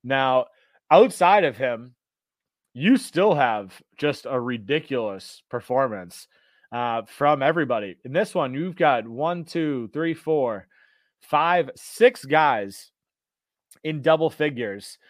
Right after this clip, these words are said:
and Jason Tatum scored the least out of all of them. Jason Tatum had twelve points on five of fifteen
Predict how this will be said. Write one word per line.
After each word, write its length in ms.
and 500
Jason 400
Tatum 340
scored 320
the 80
least 300
out 120
of 80
all 180
of 100
them. 220
Jason 300
Tatum 260
had 160
twelve 420
points 320
on 180
five 580
of 160
fifteen 880